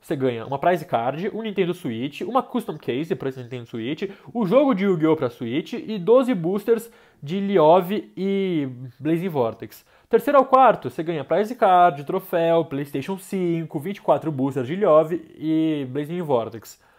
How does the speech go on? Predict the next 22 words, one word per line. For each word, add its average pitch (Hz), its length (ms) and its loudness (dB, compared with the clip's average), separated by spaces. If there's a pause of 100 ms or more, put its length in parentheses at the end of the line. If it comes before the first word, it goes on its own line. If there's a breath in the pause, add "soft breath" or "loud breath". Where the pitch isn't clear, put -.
(420 soft breath)
Do 170 80 -14
segundo 220 320 -8
lugar, 180 400 2
você - 100 -10
vai 143 80 -4
ganhar 123 160 -10
prize 123 220 -8
card, 180 380 2
troféu, 139 500 -2
P 151 140 -4
S 214 320 4
cinco, 233 480 -4
vinte 240 260 -8
e - 40 -20
quatro 220 260 2
boosters 151 320 -2
de 131 80 -8
Liove 175 400 2
e 156 120 -12
de 156 100 -10
Blazing 160 260 -4
Vortex. 117 520 -4